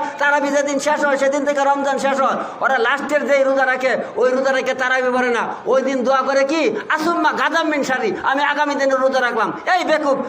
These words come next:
এই যে বুঝে না, এটাও বুঝে না, সে ঈদের দিন রোজা রাখলো। কাজেই নিয়ত করা যাবে,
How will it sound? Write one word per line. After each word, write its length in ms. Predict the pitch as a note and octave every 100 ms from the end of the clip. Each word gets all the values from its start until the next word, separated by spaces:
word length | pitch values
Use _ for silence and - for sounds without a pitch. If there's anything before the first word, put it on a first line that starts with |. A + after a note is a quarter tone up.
| -
এই 80 |
যে 80 | B3
বুঝে 260 | A3+ G#3+ C#4
না, 140 | C4
এটাও 220 | A#3 B3
বুঝে 260 | A#3 G#3+ G#3+
না, 140 | G3 -
সে 120 | - A#3
ঈদের 280 | A3 A3+
দিন 120 | G3+ G3+
রোজা 200 | G3 F3+
রাখলো। 320 | D#3 C3+ A#2 G#2+ -
কাজেই 300 | F#3+ G#3+ B3+
নিয়ত 340 | A#3 A#3+ A#3 A#3
করা 260 | G#3+ G#3+
যাবে, 360 | G3 F#3 G3+